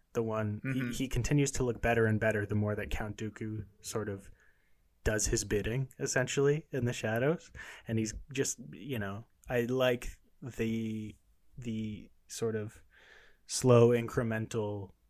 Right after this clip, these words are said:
Speaker 1: discord that he's creating and how interested, yeah, I just really like how interested in the sort of micro elements of deception and sort of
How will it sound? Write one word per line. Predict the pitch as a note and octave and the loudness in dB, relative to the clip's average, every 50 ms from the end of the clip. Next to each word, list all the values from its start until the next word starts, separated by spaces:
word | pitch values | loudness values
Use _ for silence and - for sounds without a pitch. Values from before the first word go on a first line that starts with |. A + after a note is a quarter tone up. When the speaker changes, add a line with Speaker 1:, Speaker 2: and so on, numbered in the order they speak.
| _ - - A#2+ | _ -20 -12 -4
Speaker 1:
discord | A#2+ B2 A2 - - - - A#2+ A2 G#2 G#2 G2+ G2 A2 - _ | -2 -2 -2 -2 -4 -2 -2 -2 0 0 -2 -4 -6 -10 -12 _
that | - A2 G#2 | -4 -4 -2
he's | G#2+ A2 G#2 - | -2 -4 -4 -6
creating | - - - A2 G#2+ G#2 G2+ G#2 G2+ G2 G2 G2 G2 - _ _ _ _ _ | -6 -6 -6 -4 -4 -4 -4 -6 -6 -6 -6 -8 -10 -12 _ _ _ _ _
and | A2+ A2 G#2 | -2 -2 -2
how | - - A#2 A#2 A2+ A2 G#2+ G#2+ G#2+ A2 - - - - - _ | 0 0 2 2 2 2 2 0 -4 -6 -10 -18 -20 -20 -18 _
interested, | - B2+ B2 A#2 - - B2 - - - - A2+ A2 A2 G#2+ - _ _ _ _ _ _ _ _ _ _ _ - _ - _ _ _ _ | -6 -6 -4 -4 -4 -2 -2 -2 -2 -2 -2 -4 -4 -4 -8 -14 _ _ _ _ _ _ _ _ _ _ _ -20 _ -20 _ _ _ _
yeah, | - C#3+ A2+ G#2+ A2 | -4 -2 -2 -2 -2
I | A2+ A2 | -4 -2
just | C3+ C#3 C3 - | -2 -2 0 4
really | C3+ C#3 C3+ C3 | 4 6 6 6
like | B2 A#2 A#2 - | 6 4 4 2
how | - B2 A#2 | 2 0 0
interested | - - C3 B2+ C3 - C3 - - - - A2+ G#2 | 0 -2 -4 -2 0 0 0 0 0 -2 -2 -4 -4
in | - - C3 A#2 A2+ A2 | -6 -6 -6 -4 -4 -4
the | G2+ - A2+ G#2+ G#2+ G#2+ G#2 A2 | -4 -4 -4 -4 -4 -4 -6 -8
sort | - - - B2+ A2+ A2 | -8 -6 -4 0 0 0
of | G#2+ G2+ - - - - - - _ _ | 0 -2 -6 -12 -18 -20 -20 -20 _ _
micro | - A#2 A2 A#2+ A2+ - - B2 A2+ A2 A2 G#2+ A2 - - | -4 -2 0 0 -2 0 0 2 2 2 2 0 0 -2 -2
elements | - B2+ A#2+ A#2 A2 G#2+ G#2+ G#2+ G#2 G2+ - - - - - - - - _ _ _ - | 0 2 2 2 2 0 -2 -2 -4 -4 -6 -6 -6 -8 -8 -10 -14 -20 _ _ _ -2
of | B2+ A#2 - - | -2 -2 -2 -2
deception | - - - - A#2 G#2+ - - - A#2+ A2 G#2 G#2 G#2 - - - - _ _ _ _ _ _ _ _ _ _ _ _ | -4 -4 -2 0 0 0 0 0 -2 -2 -4 -6 -8 -10 -12 -14 -20 -20 _ _ _ _ _ _ _ _ _ _ _ _
and | A2+ G#2+ G#2 G#2+ G#2 - - _ _ _ | -8 -6 -6 -8 -10 -12 -18 _ _ _
sort | - - A2+ A2 G#2+ | -8 -6 -4 -4 -4
of | G2+ - | -6 -8